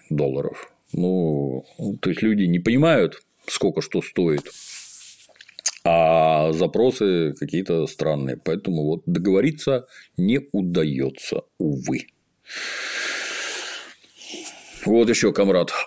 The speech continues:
А. Васильев. Расскажите, как вам Михаил Булгаков как писатель?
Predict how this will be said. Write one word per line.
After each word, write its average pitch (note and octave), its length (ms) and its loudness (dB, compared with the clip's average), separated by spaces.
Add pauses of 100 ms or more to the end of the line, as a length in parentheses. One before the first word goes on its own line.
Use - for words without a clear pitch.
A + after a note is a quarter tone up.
А. F#2 260 2
Васильев. F#2+ 760 0
Расскажите, A#2+ 460 2
как G#3+ 260 2
вам D3+ 160 6
Михаил C3 380 4
Булгаков A2 680 2
как - 260 -2
писатель? - 560 -4